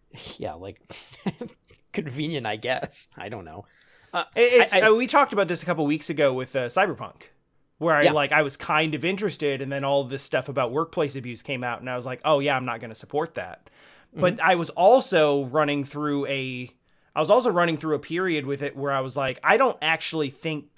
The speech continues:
Speaker 2: that this is gonna be a game for me, actually."
Speaker 1: Mm-hmm.
Speaker 2: Like, I,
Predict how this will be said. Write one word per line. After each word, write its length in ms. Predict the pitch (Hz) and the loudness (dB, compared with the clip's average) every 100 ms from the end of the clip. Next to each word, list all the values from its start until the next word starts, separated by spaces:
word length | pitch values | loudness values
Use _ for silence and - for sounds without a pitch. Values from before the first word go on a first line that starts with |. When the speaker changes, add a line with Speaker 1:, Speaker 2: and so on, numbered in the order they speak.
| - | -8
Speaker 2:
that 160 | 147 | -6
this 180 | - 139 | -6 -8
is 220 | 147 110 | -10 -10
gonna 240 | - 156 135 | -8 -6 -6
be 140 | 127 | -10
a 40 | 120 | -6
game 280 | 143 180 170 | -6 -4 -6
for 100 | 110 | -10
me, 300 | 87 80 - | -14 -20 -12
actually." 560 | 123 107 - 104 80 87 _ _ _ - | -10 -10 -12 -16 -18 -20 _ _ _ -10
Speaker 1:
Mm-hmm. 200 | 202 392 - _ _ _ _ - | -6 -6 -8 _ _ _ _ -6
Speaker 2:
Like, 200 | 139 135 | -4 0
I, 200 | 156 | 0